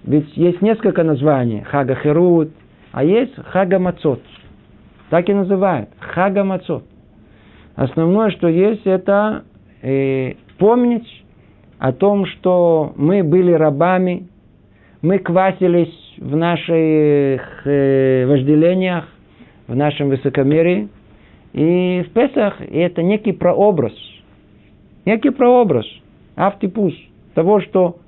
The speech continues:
как должно быть на самом деле. Мы должны отказаться, победить это.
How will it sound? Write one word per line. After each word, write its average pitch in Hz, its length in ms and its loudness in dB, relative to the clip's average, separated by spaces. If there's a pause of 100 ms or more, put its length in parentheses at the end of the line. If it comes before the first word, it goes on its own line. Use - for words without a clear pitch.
как 170 240 -2
должно 160 320 0
быть 180 180 0
на 165 100 -4
самом 151 300 0
деле. 127 300 -2 (1120)
Мы 151 100 0
должны 175 240 2
отказаться, 170 800 -2
победить 160 460 0
это. 202 380 -2